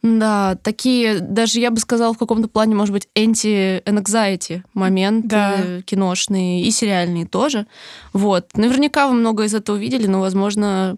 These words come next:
Speaker 1: мы вам что-то новое откроем, а может, подадим какую-то идею, во что можно тематически погрузиться. Мы, собственно, подготовили свои раздельные списки, которые немного пересекаются тематически, и поэтому мы
Speaker 2: Мгм.
Speaker 1: будем так сплетать наши с Ванессой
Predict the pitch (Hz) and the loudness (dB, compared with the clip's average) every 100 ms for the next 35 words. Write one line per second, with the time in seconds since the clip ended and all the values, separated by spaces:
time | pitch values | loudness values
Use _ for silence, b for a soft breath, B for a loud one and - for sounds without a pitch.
0 | - 196 196 196 - 196 254 285 233 240 | -2 0 2 0 -2 -2 0 0 -2 0
1 | 226 185 196 - 185 196 196 202 185 196 | 0 0 -2 -2 -2 0 0 -2 -2 -2
2 | 196 190 170 202 190 180 180 b b b | 0 0 2 2 2 -2 -4 b b b
3 | - 196 190 - 202 196 185 185 190 175 | -4 -2 0 0 0 2 0 0 -2 -2
4 | 185 - - 202 196 185 190 - - 190 | -4 -10 -4 -2 0 -2 -4 -6 -4 0
5 | 185 185 202 196 202 180 - - 202 202 | 0 0 0 0 0 -2 -2 0 0 0
6 | 202 190 - 202 185 B B B 208 233 | -2 -2 -2 -2 -2 B B B 0 2
7 | 233 233 214 214 220 220 214 214 214 240 | 2 2 0 0 0 2 2 0 2 2
8 | 226 - 330 - 214 196 233 214 202 208 | 0 0 -4 -2 -2 0 2 2 2 0
9 | 185 208 - - 220 208 - 190 - 190 | 0 -2 0 0 0 0 -2 -4 -4 -2
10 | 190 226 - - 185 190 214 190 196 196 | -2 -2 -4 -4 -4 0 2 2 2 2
11 | 190 190 180 - - - 214 220 185 - | 0 -2 -6 -6 -4 0 0 0 0 0
12 | - 190 185 - 190 185 185 - 175 175 | 0 0 0 -2 -2 0 -2 -4 -6 -6
13 | 175 | -8